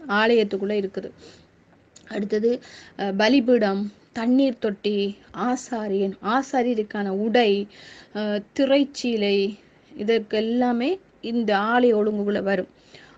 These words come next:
அடுத்தது சடங்குகள். ஒருத்தரை வந்து தீட்டு கழிக்கிறதா இருந்தா எப்படி அவங்க தீட்டு கழிக்கணும், அதாவது ஒரு பெண் பிள்ளை வயசுக்கு வந்தா எப்படி தீட்டு கழிக்கணும், அதே மாதிரி ஒரு, அஹ், வாலிப தம்பி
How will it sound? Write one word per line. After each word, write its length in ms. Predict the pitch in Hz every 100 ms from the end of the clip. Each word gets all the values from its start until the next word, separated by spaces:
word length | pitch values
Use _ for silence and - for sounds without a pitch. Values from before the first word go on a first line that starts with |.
| -
அடுத்தது 500 | 214 214 196 208 - -
சடங்குகள். 920 | - 254 233 262 302 302 277 220 - _ _ _
ஒருத்தரை 400 | 202 208 208 208
வந்து 280 | 208 254 269 -
தீட்டு 360 | 302 302 - 277
கழிக்கிறதா 560 | 254 233 214 196 196
இருந்தா 260 | 196 202 226
எப்படி 540 | 240 226 - 233 233
அவங்க 260 | 208 202 196
தீட்டு 300 | 233 208 220
கழிக்கணும், 600 | 202 196 196 202 208 196 - - - -
அதாவது 440 | 208 196 214 208 - -
ஒரு 260 | 202 202 196 -
பெண் 220 | 226 247
பிள்ளை 240 | 240 226
வயசுக்கு 500 | 214 208 226 226 220
வந்தா 180 | 214 208
எப்படி 260 | 208 214 208
தீட்டு 260 | 214 208
கழிக்கணும், 460 | 214 214 196 220 226
அதே 240 | 202 220
மாதிரி 300 | 233 233 233
ஒரு, 320 | 220 196 196 196 - - -
அஹ், 440 | 196 190 190 190 - -
வாலிப 500 | 208 233 269 233 214 - _
தம்பி 460 | 220 226 220 196